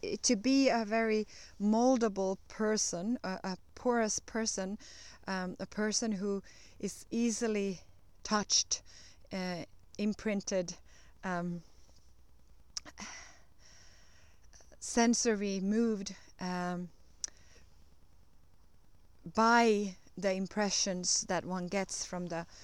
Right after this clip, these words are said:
from the world around oneself and the people around oneself and the things one reads and experiences, uh, might actually become a person who doesn't really survive v-, well or,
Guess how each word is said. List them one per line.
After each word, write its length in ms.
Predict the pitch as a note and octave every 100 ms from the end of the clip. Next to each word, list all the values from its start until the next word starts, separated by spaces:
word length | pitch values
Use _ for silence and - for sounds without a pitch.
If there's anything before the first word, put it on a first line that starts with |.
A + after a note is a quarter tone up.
| - -
from 400 | - G3 F3+ F3+
the 140 | E3+
world 260 | E3+ F3+ E3+
around 360 | E3+ B3 C4+
oneself 500 | F#3 D#3+ D#3+ D#3 E3+
and 100 | E3+
the 60 | D#3+
people 320 | - B3 A#3
around 280 | F#3 D#3+ D#3+
oneself 440 | D#3 D#3 E3+ D#3
and 120 | D#3+ D#3+
the 80 |
things 260 | D#3+ G3+ F#3
one 220 | F3+ E3+
reads 360 | G3 C4 G3+ -
and 180 | F3+ - - A3
experiences, 840 | - - C4 B3 E3 D#3+ F3+ F3 - - - -
uh, 420 | F#3 F3 E3+ E3 - - - - -
might 300 | G3+ A#3+ A#3
actually 360 | A3 - G#3
become 340 | G3 - G3 G3
a 40 |
person 380 | - G3 F3+ F#3
who 180 | E3+ F#3
doesn't 420 | G3+ G#3+ A#3 G3+
really 280 | G3 F#3+ -
survive 920 | - - F#3+ F#3+ G3+ G#3+ F#3+ D#3+ D3+ - - -
v-, 120 | E3 - -
well 460 | E3+ E3+ E3 B3 - - - -
or, 380 | F#3 E3+ E3